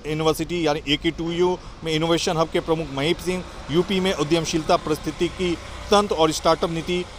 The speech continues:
दो हज़ार बीस और Innovation Hub पर सत्र लेंगे। इस सत्र में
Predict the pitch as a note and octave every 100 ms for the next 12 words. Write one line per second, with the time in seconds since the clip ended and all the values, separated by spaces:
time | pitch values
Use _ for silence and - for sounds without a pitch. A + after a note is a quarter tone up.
0 | - G#3 A#3+ A3+ A3+ G3+ G#3 G3 E3+ F3+
1 | E3+ F3 F3 G3 D#3+ E3+ - - D3+ E3
2 | D#3+ - - D#3+ D3+ D#3+ D#3+ D#3+ E3+ E3
3 | - - F#3+ G3 G#3 G#3 G#3+